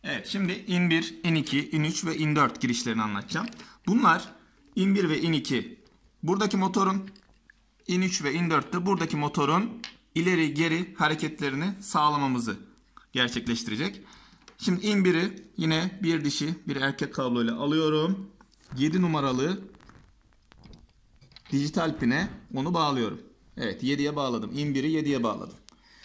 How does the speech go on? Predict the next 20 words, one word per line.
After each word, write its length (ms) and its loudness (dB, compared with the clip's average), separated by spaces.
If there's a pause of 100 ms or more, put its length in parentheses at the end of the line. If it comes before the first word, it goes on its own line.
(220)
Daha 200 2
sonra 440 0 (960)
renkler 340 4
önemli 320 4
değil 180 0
kabloların. 520 0 (560)
In 100 4
ikiyi 300 4
alıyorum. 560 2 (2000)
Evet, 420 -4
in 100 0
ikiyi 280 0
alıyorum. 560 0
Onu 240 2
da 420 0 (1040)
altı 360 0
numaralı 640 0 (760)
dijital 480 -2
pine 500 -2 (320)
bağladım. 380 -2